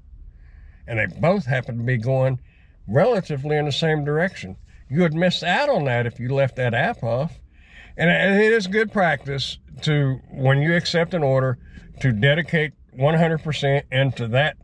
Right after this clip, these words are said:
order. It, that's good practice, and that's what you should do. But if you don't do that, you can turn the other app on, and you might pick up another order. And if you do do that,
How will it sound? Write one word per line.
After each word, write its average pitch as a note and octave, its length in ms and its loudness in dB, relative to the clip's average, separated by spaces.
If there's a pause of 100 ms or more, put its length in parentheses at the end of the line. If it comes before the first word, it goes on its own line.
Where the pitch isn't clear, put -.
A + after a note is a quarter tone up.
(100)
order. A#2 400 -4 (720)
It, C3 200 0 (140)
that's B2 220 -2
good C3+ 200 -2
practice, B2 540 -2 (100)
and A2 200 -4
that's A2+ 180 -2
what A#2+ 200 -2
you B2+ 60 -2
should D3+ 300 -2
do. B2+ 240 2 (1900)
But C#3 240 0 (440)
if A#2+ 120 -10
you B2 80 -2
don't G3 280 2
do B2+ 140 0
that, A2+ 260 -2 (500)
you G#2+ 60 -10
can A2 140 0
turn C#3 180 4
the C3 80 0
other A#2+ 260 0
app A#2 220 0
on, A#2 200 2
and A2+ 120 -2
you C3 80 -2
might A3+ 200 -2
pick G#3+ 180 -4
up F3+ 140 -2
another E3 300 0
order. C#3 380 -4 (420)
And F3 100 6
if D#3+ 140 2
you D3+ 80 -2
do E3+ 240 2
do G3 220 -2
that, G3 500 -2